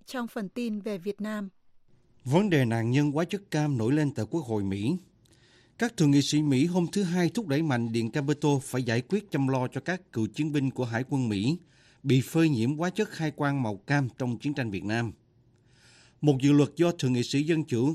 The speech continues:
Speaker 2: Kristen Gillibrand của bang New York và thượng nghị sĩ Cộng hòa Steve Daines của bang Montana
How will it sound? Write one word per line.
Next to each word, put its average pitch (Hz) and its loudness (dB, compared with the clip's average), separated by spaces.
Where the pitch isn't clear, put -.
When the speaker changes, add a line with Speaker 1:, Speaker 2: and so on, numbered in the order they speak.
Speaker 2:
Kristen 151 2
Gillibrand 139 2
của 127 -2
bang 127 0
New 127 0
York 113 -2
và 131 2
thượng 123 0
nghị 120 2
sĩ 147 -2
Cộng 127 -4
hòa 117 0
Steve 135 0
Daines 147 2
của 135 -2
bang 139 0
Montana 139 0